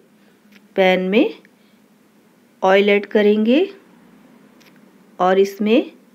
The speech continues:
onion paste add करेंगे और mix करेंगे। साथ ही इसमें थोड़ा सा नमक भी ऐड करेंगे।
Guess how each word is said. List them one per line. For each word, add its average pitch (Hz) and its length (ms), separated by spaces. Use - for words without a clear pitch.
onion 208 460
paste 240 480
add 180 240
करेंगे 175 500
और 185 260
mix 165 240
करेंगे। 175 560
साथ 196 440
ही 247 120
इसमें 233 460
थोड़ा 180 300
सा 233 220
नमक 160 380
भी 170 200
ऐड 165 160
करेंगे। 165 500